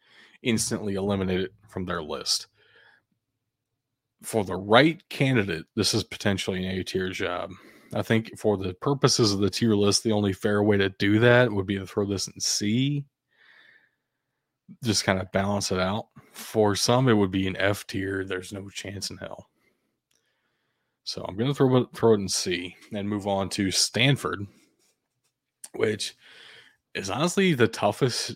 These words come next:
job on this list. They're in a Power Five conference. They have the expectation of championships. They also have such high academic standards, it is very difficult to recruit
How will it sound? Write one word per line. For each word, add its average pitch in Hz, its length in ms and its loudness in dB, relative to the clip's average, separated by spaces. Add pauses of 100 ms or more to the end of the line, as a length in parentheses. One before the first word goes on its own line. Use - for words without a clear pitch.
(120)
job 101 480 -2
on 95 160 -4
this 92 240 -4
list. - 600 -4 (720)
They're 101 160 2
in 95 60 2
a 95 60 -2
Power 131 240 2
Five 143 280 6
conference. 127 500 -4
They 101 120 -4
have 92 80 -6
the 98 160 -6
expectation 120 680 0
of 98 120 -4
championships. 104 800 -4 (400)
They 117 100 -4
also - 280 0
have 117 300 0
such - 280 -2
high 113 220 -2
academic 101 540 -2
standards, 104 600 0 (340)
it 156 60 2
is 113 140 0
very 98 280 4
difficult 98 460 0
to 107 80 -4
recruit 123 460 2